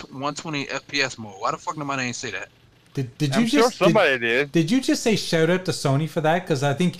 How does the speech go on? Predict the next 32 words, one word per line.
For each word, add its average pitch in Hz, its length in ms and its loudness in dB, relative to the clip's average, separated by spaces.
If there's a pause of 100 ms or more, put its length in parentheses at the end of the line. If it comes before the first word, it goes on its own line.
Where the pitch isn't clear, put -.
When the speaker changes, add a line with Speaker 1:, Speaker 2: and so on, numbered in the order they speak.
(140)
Speaker 2:
you're 165 160 4
the 170 120 4
only 190 180 4
person 165 520 -2 (460)
this 165 260 0
week 151 200 2
has 139 120 4
Speaker 3:
Yeah, 151 60 6
Speaker 2:
ever 147 180 2
Speaker 3:
that's 151 260 2
Speaker 2:
has - 0 -
Speaker 3:
saying 175 240 6
Speaker 2:
said - 40 4
that. 160 240 6
Speaker 3:
that, - 20 -8 (720)
yeah. 175 80 0 (100)
<laughs> - 60 -14
Speaker 1:
Shout 143 240 4
out 170 140 6
Speaker 3:
Yeah. 143 80 4
Speaker 1:
to 135 40 4 (180)
Sony, 165 280 -4 (100)
'cause, 127 160 -12 (340)
uh, - 60 -10 (240)
me 143 260 -2
personally, 160 420 -2
I 117 60 2
don't 147 120 -2
remember 143 240 -2
them 135 60 -4
saying 143 260 -6
that. 143 200 -4